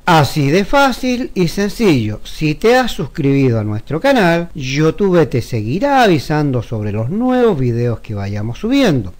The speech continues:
Pulsando sobre la pestaña Mostrar más que está debajo de este tutorial, aparece este link para descargar e instalar Free My Video Converter y este link para aprender cómo reducir los videos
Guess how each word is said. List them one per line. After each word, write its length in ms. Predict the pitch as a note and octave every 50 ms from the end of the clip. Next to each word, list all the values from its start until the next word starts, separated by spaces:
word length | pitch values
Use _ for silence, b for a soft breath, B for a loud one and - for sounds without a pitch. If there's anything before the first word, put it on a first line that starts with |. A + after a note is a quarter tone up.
| - -
Pulsando 760 | D3+ D3+ D3+ D3+ D#3+ D#3+ - - B3+ B3+ B3 A#3 G#3 E3 D#3
sobre 280 | - - C#3 B2+ A2+ A2
la 120 | A#2 A2
pestaña 480 | - B2 - - - C3 B2 A#2+ A2+ G#2
Mostrar 460 | F#2 F2 - - - B2 B2+ C#3 D#3
más 320 | F#3+ A#3+ C4+ C#4+ C4 -
que 120 | - - -
está 200 | - - - A#2+
debajo 460 | A2+ A2 G#2 G2 G2 - G2 G2 G2
de 160 | G2+ G2+ G2+
este 240 | F#2+ - - A#2+ A2+
tutorial, 720 | - G#3 - D4+ D#4+ D#4 B3+ G3+ F3 F3 F3 F3+ F#3 - - -
aparece 880 | D3+ C#3+ C#3 C#3 C#3 - C3 A#2+ A2 A2+ G#2+ G2 - - B2 B2 C3+ -
este 400 | G3 A3 B3 A#3 A3 - - E3
link 280 | B2+ C3+ C3+ C3 A#2 -
para 240 | A#2 G#2 G2+ G#2 G2+
descargar 880 | G2+ G2+ F#2+ - - - C3+ C3+ D3 F3 E3+ G#3+ A#3 A3+ A3+ A3+ - - -
e 60 | C3
instalar 680 | B2 A#2+ A2+ G#2 - - G#2+ G2+ A2+ A2 G#2+ G#2+ G#2+ -
Free 380 | - - D#3 F#3 G3+ G3 E3+
My 320 | B2+ A2 G#2 G2+ G2+ F#2+ F#2
Video 400 | F#2 F#2+ F#2+ G#2 A2+ B2 B2 B2+
Converter 840 | G3 A3 A#3 - - E3+ C#3 A#2 G2+ - C#3+ C#3 D#3 D#3+ F3 F3+ - - - - - - - - - - - - - - - -
y 280 | - C3+ C#3+ E3 G3 G#3
este 300 | A3 G#3+ - - - C#3
link 300 | C3 C3+ C3+ C3 A#2 -
para 400 | A#2 A2 G#2+ G#2+ G#2 G#2 G2+ G2+
aprender 600 | G2 G2+ G2+ G#2+ G#2+ G#2+ G#2+ A2+ A2 A2 G#2+ - -
cómo 440 | - A3+ A#3+ A3 G#3+ G#3 F#3 E3 C#3
reducir 640 | A#2 A2 G#2+ A2+ A2 G#2+ G2+ F2+ - - B2+ A2 A2+
los 160 | G#2+ F2+ E2
videos 480 | G#2 G#2 G2+ A2+ A#2 A#2 G#2+ - -